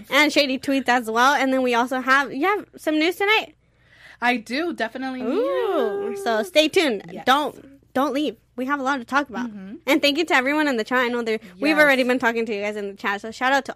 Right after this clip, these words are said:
Speaker 1: all of you.
Speaker 2: Yes.
Speaker 1: Joseph, External Shockwave, Gabby.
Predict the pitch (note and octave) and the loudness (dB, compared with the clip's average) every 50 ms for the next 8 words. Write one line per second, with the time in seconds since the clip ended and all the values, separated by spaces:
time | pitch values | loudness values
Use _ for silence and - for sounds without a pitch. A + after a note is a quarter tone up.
0 | _ - C4+ C#4+ D4 C#4+ C4 A#3 A3 G#3 G#3 - - - - - _ - C#4+ D4 | _ 2 4 4 4 4 0 0 -2 -2 -4 -6 -16 -20 -20 -16 _ 2 2 4
1 | C#4+ D4+ D4+ - D#4+ D4 D4 D4+ D4+ C#4 C4+ C4+ - - - B3+ B3 B3 A3+ A3+ | 4 2 0 2 2 2 4 4 2 2 0 -4 -4 -4 -4 -2 -2 -2 -4 -4
2 | - - C#4 C#4+ D4 D4 - - D#4 D4+ D4 D4 C#4+ C#4+ B3+ A3 _ - A#3+ B3+ | -2 2 2 4 4 2 0 0 2 2 4 4 4 2 0 -4 _ 0 2 4
3 | C4+ C#4+ D4 B3+ D4+ D4+ D4+ D#4 D#4+ D#4 | 4 4 2 0 0 0 0 0 0 -2